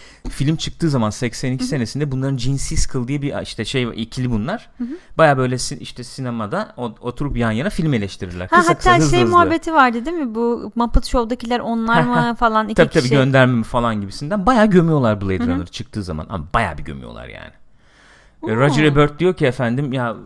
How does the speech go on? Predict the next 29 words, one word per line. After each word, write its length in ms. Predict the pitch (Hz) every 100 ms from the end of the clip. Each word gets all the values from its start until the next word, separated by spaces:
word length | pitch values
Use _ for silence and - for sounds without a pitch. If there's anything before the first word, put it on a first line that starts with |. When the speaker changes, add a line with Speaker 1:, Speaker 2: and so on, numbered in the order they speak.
| -
Speaker 1:
hani 200 | 127 123
yirmi 260 | 127 147 151
dakika, 500 | 131 - 143 - -
şey, 160 | - 135
hani 340 | 123 127 -
yirmi 220 | 120 127
dakika 220 | 113 117
diyorum 140 | 104 104
işte 160 | -
karakterler 540 | 127 139 135 147 135 135
falan 280 | - 127 123
beni 120 | 113
çok 220 | 156 147
çekmedi. 360 | 208 202 180 170
İnsan 320 | 143 - 151
hikayesi 320 | 147 135 123
falan 260 | 123 120 120
bulamadım. 380 | 180 190 202 - - - -
Efektler 560 | 143 147 165 - 170 -
hani 240 | 110 95 82 - _ -
olağanüstü. 640 | 117 110 98 - - 170 -
Çünkü 220 | 120 117
Douglas 320 | 117 120 -
Trumbull 280 | 131 117 104
Speaker 2:
O 40 |
Speaker 1:
işte. 120 | 92
Speaker 2:
zaman 280 | 196 196 - - _ - -
Speaker 1:
Hani 140 |
bu 60 | 101